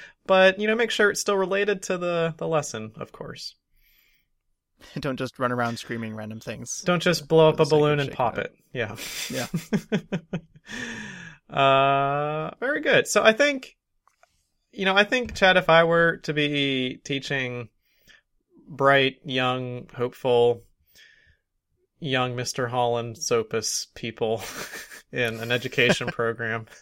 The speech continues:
Speaker 1: <laughs> uh, I would probably make them play this game, uh, because I think that it, in a very fun, succinct, effective way,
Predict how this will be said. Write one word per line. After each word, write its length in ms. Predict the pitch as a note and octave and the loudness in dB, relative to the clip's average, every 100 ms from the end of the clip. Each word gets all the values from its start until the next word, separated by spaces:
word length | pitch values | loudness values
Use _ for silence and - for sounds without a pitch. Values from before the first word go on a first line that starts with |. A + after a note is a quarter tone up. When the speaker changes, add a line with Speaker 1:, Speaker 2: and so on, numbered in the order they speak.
| _ _ | _ _
Speaker 1:
<laughs> 340 | _ - - | _ -20 -8
uh, 60 | F3 - C#4+ C#4+ C4+ B3+ A3+ F3 - | -8 -6 -8 -6 -6 -8 -10 -12 -2
I 400 | C3 C3+ C3+ F#3 | 4 6 8 6
would 140 | A3 | 6
probably 220 | B3 B3+ A#3+ | 2 -2 -2
make 160 | A#3+ | -2
them 120 | A#3 | -4
play 220 | G#3+ A3 G3+ | -2 -2 -2
this 180 | F#3+ | -4
game, 380 | - E3 A#2 G2+ _ _ _ - | -4 -4 -4 -10 _ _ _ -6
uh, 200 | C3 C3 | -2 0
because 360 | B2+ C3 D3 C#3 | -2 -4 -2 0
I 100 | C3+ | -2
think 380 | E3 E3 D#3+ | -2 -4 -4
that 360 | D3 D3 C#3+ C#3+ | 0 4 2 0
it, 220 | C#3 - _ _ _ _ _ _ _ _ _ - | -6 -6 _ _ _ _ _ _ _ _ _ -8
in 140 | C#3+ | -4
a 80 | C#3 | 0
very 420 | C#3+ D3+ D3 D3 | 2 4 4 2
fun, 540 | - C#3 C#3 D#3 D#3+ | -2 0 2 0 -4
succinct, 540 | D3+ C#3 - B2+ C#3 - | -6 -6 -4 -6 -8 -10
effective 460 | - B2+ B2+ C3 | -6 -6 -4 -8
way, 460 | A2+ A2+ A#2+ C3 | -4 -2 0 -2